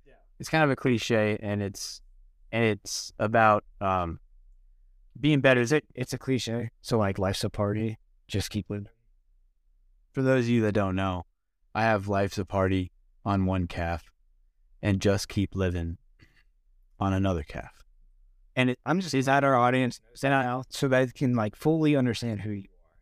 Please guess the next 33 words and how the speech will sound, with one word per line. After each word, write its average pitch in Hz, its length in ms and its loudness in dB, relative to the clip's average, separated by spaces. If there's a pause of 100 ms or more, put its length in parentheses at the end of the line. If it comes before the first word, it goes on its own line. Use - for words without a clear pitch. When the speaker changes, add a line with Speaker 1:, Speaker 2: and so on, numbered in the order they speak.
Speaker 1:
And 127 240 0
I 117 380 2 (100)
also, 131 640 0 (380)
uh, 107 300 0 (800)
have 98 400 -2
wanted 107 380 0
to 95 340 -6 (120)
Speaker 2:
Life's 147 180 -2
a 220 60 2
party. - 460 -8 (180)
Speaker 1:
cover 127 360 2
up 117 220 0
the 123 80 -2
rest 123 280 0
of 123 40 0
my 104 120 0
legs, 131 440 2
so 120 160 -2
those 123 220 0
aren't 123 140 -2
the 123 100 0
only 123 180 0
tattoos 135 480 0
on 139 80 2
my 117 100 2
legs. 127 300 2
I 117 60 0
just 120 160 -2
haven't 117 360 -2
done 120 200 2
it 104 100 -2
yet. 87 240 -10
So 98 220 -8